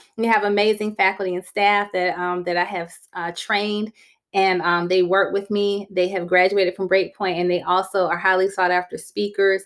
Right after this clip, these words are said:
They're published authors and coaches in their own right. And so we have an awesome team that works with you to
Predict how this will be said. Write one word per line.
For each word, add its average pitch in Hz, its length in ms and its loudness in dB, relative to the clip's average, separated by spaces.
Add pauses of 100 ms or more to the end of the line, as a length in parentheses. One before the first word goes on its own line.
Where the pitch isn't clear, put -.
(240)
They're 185 140 2
published 190 400 0
authors 180 380 0
and 175 120 -6
coaches 185 380 -2
in 170 60 -4
their 175 180 -2
own 196 200 0
right. 185 280 0
And 175 160 -6
so 175 100 0
we 180 120 0
have 180 180 0
an 165 140 -2
awesome 180 320 2
team 190 260 -4
that 170 160 -4
works 185 260 2
with 202 160 0
you 185 200 -2 (100)
to 180 220 0